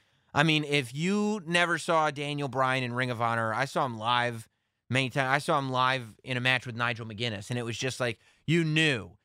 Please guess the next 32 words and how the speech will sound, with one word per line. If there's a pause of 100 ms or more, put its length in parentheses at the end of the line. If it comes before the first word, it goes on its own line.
(140)
Daniel
Bryan,
Bryan
Danielson, (800)
it
was (160)
something (460)
totally
different. (400)
One
of
my,
I
bring
up
Mattel
figures
again.
One
of
my
favorite
things
Mattel
ever
did (300)
was
put
out
an
American
Dragon